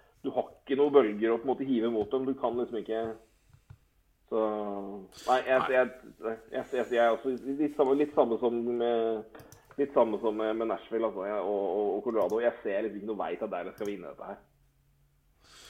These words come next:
Speaker 2: Nei.
Speaker 1: Jeg har, så her, her har jeg en sweep, jeg, faktisk.
Speaker 2: Eh, ja,
Speaker 1: Blake?
Speaker 2: eh,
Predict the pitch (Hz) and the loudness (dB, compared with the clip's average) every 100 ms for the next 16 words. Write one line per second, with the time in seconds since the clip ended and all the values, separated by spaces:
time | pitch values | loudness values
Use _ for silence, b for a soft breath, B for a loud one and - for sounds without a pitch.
0 | B B B B 156 135 113 107 110 110 | B B B B 6 6 8 4 6 4
1 | 117 120 135 - 139 143 127 113 117 - | 4 6 6 8 8 10 10 8 4 -2
2 | 151 247 120 98 - - _ - - _ | -2 -2 -4 -6 -12 -18 _ -20 -20 _
3 | _ _ _ _ _ B B B B - | _ _ _ _ _ B B B B -20
4 | _ - 139 139 139 135 131 135 131 139 | _ -6 0 2 2 2 0 2 2 2
5 | 139 139 | 2 2